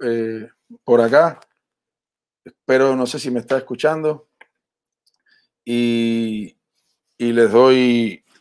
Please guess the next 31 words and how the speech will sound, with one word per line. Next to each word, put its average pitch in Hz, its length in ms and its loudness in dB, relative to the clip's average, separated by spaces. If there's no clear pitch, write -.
le 113 160 -4
doy 127 240 2
entrada 131 640 0
a 117 140 0
nuestro 117 720 4
invitado. 139 480 2
Tenemos 131 260 -6
un 139 140 -10
programa 135 480 -4
hoy, 131 500 -8
tenemos 123 280 -6
un 139 140 -6
programa 135 440 -2
hoy, 127 560 -2
eh, 123 220 -2
muy 127 180 -2
extenso 147 480 0
porque 120 180 0
la 117 120 2
obra 135 260 4
de 123 60 0
Fundora, 131 680 0
un 117 500 -6
creador 120 720 2
que 117 240 -2
lleva 117 720 0
más 113 180 -6
de 117 100 4
veinte, 131 340 0
treinta 131 380 -2
años 131 440 -8